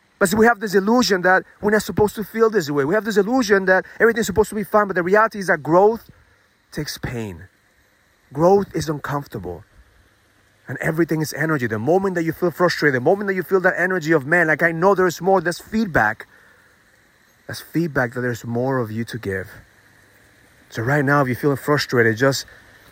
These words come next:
take a step back and ask yourself, "What can I do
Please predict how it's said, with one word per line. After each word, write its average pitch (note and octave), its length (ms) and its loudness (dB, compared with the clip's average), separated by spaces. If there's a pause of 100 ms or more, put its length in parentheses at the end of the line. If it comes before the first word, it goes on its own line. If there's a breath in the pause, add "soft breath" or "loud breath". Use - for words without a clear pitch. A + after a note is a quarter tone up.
take D#3+ 140 0
a E3 80 2
step D3 240 0
back C#3 260 2
and B2+ 80 -2
ask C3+ 160 0
yourself, A#2 300 -2
"What D3+ 240 2
can F3 140 -2
I D#3 80 0
do B2+ 420 2